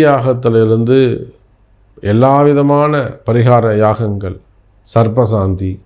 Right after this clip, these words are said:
திலஹோமங்கள், அதெல்லாம் அந்தந்த கோவில்ல எங்கெங்க உங்களுக்கு செய்யணுமோ அங்கங்க செஞ்சு வைக்கப்படும். மெயினா குறிப்பா திருமணங்கள், அற்புதமா தமிழ்ல விளக்கம் சொல்லி ஒரு மைக் எடுத்து பத்து ரூபா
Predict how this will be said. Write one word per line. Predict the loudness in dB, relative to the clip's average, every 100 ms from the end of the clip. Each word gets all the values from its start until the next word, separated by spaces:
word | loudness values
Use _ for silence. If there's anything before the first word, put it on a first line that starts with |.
| _ _ _ _ _ _ -4
திலஹோமங்கள், | 0 0 0 -4 -4 -4 -6 -8 -12 _ -6
அதெல்லாம் | -2 -2 -2
அந்தந்த | -2 -2 0 -2 0
கோவில்ல | 0 0 -2 -2 -2 0
எங்கெங்க | 0 0 0
உங்களுக்கு | 0 0 -2 -2
செய்யணுமோ | -2 -2 -2
அங்கங்க | -2 -2 -2 -4
செஞ்சு | -4 -4 -4
வைக்கப்படும். | -4 -6 -6 -6 -8 -10 _ _ _ _ _ _ _
மெயினா | 0 2 4 2
குறிப்பா | 2 0 2 0 0 -2 -4
திருமணங்கள், | 0 2 2 -2 -4 -6 -10 -16 _ _ _ _ _ -4
அற்புதமா | -4 -4 -6 -4 -2 -2 -4 -2
தமிழ்ல | -2 0 0 0
விளக்கம் | -2 -2 -4 -4
சொல்லி | -2 0
ஒரு | 0 -2
மைக் | -2 -4 -6
எடுத்து | -8 -8 -12 -12 -20 _ _ _ _ _ _ _ _ _ _ _ _ -8
பத்து | -4 0
ரூபா | 2